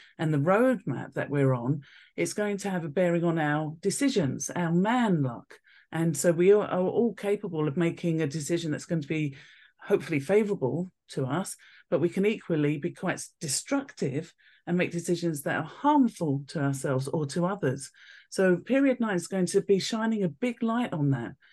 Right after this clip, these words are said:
So, um, so our behavior and our perspective on, on our life, on ourselves,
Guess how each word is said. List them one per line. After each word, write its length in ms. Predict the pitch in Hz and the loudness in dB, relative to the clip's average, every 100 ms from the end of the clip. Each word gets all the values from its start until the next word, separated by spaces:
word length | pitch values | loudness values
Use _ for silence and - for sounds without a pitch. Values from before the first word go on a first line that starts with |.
| - - - | -20 -20 -2
So, 440 | 185 175 175 175 | 6 8 8 8
um, 400 | 175 175 180 170 - | 8 6 4 0 -6
so 280 | 180 185 180 | -4 0 0
our 140 | 202 | 0
behavior 720 | 190 175 196 240 240 175 143 139 | -2 -4 -2 -2 0 0 0 0
and 140 | 165 | 0
our 120 | 160 | -2
perspective 920 | 147 160 - - 214 - - 170 139 - | -2 -6 -4 -4 -6 -6 -2 0 0 -2
on, 340 | 160 165 165 - | -2 2 0 0
on 200 | 156 156 | -2 0
our 180 | 147 160 | 0 2
life, 340 | 165 185 175 | 2 0 -2
on 120 | 160 | 0
ourselves, 800 | 151 139 - 220 190 143 160 - | 0 0 -2 -2 0 0 -4 -8